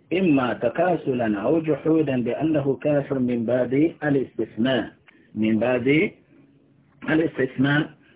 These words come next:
وهذا ليس فيه محظور. فالقاعدة قد تكون عامة ويخرج من هذه القاعدة بعض الجزئيات.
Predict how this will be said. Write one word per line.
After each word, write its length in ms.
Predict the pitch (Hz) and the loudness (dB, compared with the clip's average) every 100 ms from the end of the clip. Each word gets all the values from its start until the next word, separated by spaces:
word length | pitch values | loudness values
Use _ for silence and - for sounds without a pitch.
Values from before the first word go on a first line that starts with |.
| _ | _
وهذا 760 | 123 131 139 147 135 131 135 - - _ - | -2 0 0 0 2 2 0 -4 -16 _ -2
ليس 300 | 131 143 143 | 0 0 0
فيه 640 | 127 131 127 127 135 135 127 | -2 0 0 2 2 2 2
محظور. 720 | 127 - 117 160 208 139 - _ _ _ _ _ _ _ _ - | 0 -2 0 4 6 4 0 _ _ _ _ _ _ _ _ -2
فالقاعدة 920 | 123 123 - 120 - 170 190 151 147 | 0 0 0 -2 -2 -2 0 2 0
قد 200 | 143 139 | -2 -4
تكون 380 | 147 135 143 139 | -2 0 2 0
عامة 680 | 123 139 147 127 135 202 - _ - _ _ _ | 0 0 2 2 2 0 -4 _ -20 _ _ _
ويخرج 2000 | - 165 175 175 - - - 123 147 156 156 147 143 117 123 180 - 156 165 151 - - - - _ _ - | 0 2 4 2 0 -8 -12 -2 2 4 4 4 2 2 2 2 0 2 2 2 -6 -16 -20 -20 _ _ -4
من 180 | 131 143 | 0 0
هذه 760 | 135 151 151 143 143 147 143 135 | 2 2 2 2 2 2 2 0
القاعدة 800 | 123 - 151 135 135 131 139 156 - _ _ _ | -2 -2 -2 0 0 2 0 -2 -10 _ _ _
بعض 380 | 107 120 143 - - - - | -6 -4 -4 -8 -16 -10 0
الجزئيات. 880 | 139 120 135 131 139 131 165 135 | 0 0 -4 -2 0 2 4 2